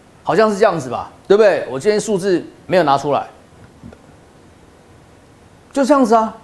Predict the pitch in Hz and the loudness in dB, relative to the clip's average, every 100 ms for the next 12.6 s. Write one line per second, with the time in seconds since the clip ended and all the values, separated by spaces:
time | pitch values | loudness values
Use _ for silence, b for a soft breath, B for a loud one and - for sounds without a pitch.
0 | - - 262 196 196 233 240 233 - - | -14 -2 0 2 2 2 0 -4 -14 -20
1 | - - - _ - 190 190 160 110 - | -20 -20 -20 _ 0 0 2 0 -2 -6
2 | - - 247 - 220 233 202 220 214 254 | -20 -6 -4 0 0 0 -2 -4 -2 -2
3 | 233 233 233 175 123 123 98 - - _ | 2 2 2 -2 -4 -6 -6 -14 -20 _
4 | _ _ _ - 240 233 247 233 220 214 | _ _ _ 0 2 4 2 0 2 0
5 | 202 220 175 165 151 98 - - _ _ | 0 0 2 0 -2 -10 -20 -20 _ _
6 | _ _ - _ _ _ - _ - _ | _ _ -20 _ _ _ -20 _ -20 _
7 | _ - _ - 269 233 262 254 196 220 | _ -20 _ 0 2 4 2 2 0 0
8 | 147 185 180 127 143 - - B B - | 2 2 2 -2 -4 -8 -16 B B 2
9 | 330 254 294 202 180 160 254 196 277 208 | 2 2 0 2 2 4 2 2 2 0
10 | 139 226 202 196 185 190 185 165 135 139 | 2 2 4 2 2 2 2 2 0 -2
11 | 135 - 170 202 262 269 180 175 190 202 | -4 0 0 2 2 2 2 0 2 2
12 | 196 196 190 190 165 | 0 0 -2 0 -2